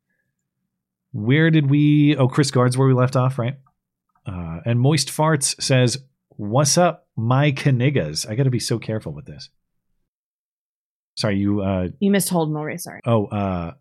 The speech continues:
Speaker 1: oh, yeah, yeah. I'll come back down to that. Thank you. I fi-, if I find a basketball American that is not impulsive or prone to violence and <laughs> do laundry with him, I'll stop being racist. I'd have a better chance of successfully playing Gotcha Nose with Blonde.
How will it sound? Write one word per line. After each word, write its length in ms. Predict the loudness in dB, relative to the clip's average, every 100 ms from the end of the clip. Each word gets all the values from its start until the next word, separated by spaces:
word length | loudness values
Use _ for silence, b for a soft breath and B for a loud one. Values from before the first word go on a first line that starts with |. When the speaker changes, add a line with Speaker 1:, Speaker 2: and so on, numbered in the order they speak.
| _ -2
Speaker 1:
oh, 100 | 2
yeah, 140 | 4
yeah. 200 | 2 0 -4
I'll 80 | -4
come 160 | -4
back 180 | -4 -6
down 160 | -8 -10
to 120 | -14
that. 160 | -20 -12
Thank 180 | -12
you. 140 | -12 -20 _ b b b b b b
I 100 | 0
fi-, 340 | 2 2 0 0
if 120 | 0
I 100 | 2
find 260 | 0 0 0
a 20 |
basketball 680 | 0 2 0 0 0 0 0
American 480 | 0 0 0 -2 -4
that 100 | -4
is 120 | -4
not 300 | -2 -2 -4
impulsive 500 | -6 -2 0 0 -2
or 60 | -4
prone 300 | -2 -2 -2
to 80 |
violence 520 | -4 -4 -4 -4 -6 -4
and 300 | -4 -4 -6 B B
<laughs> 120 | -6
do 180 | -2 -2
laundry 420 | -2 -4 -2 -2
with 180 | -4 -4
him, 200 | -6 -6
I'll 140 | -8
stop 400 | -8 -4 -4 -6 -10
being 220 | -6 -4 -4
racist. 520 | -4 -4 -4 -6 -10 B B B B 0
I'd 140 | 2
have 160 | 2 0
a 40 |
better 280 | 0 0 0
chance 400 | 0 0 0 -2
of 80 | -4
successfully 560 | -2 -2 -2 0 -2
playing 380 | 0 -2 -2 -4
Gotcha 420 | -4 -4 -2 -2
Nose 400 | -2 -2 -2 -2
with 200 | -4 -6
Blonde. 440 | -6 -8 -8 -12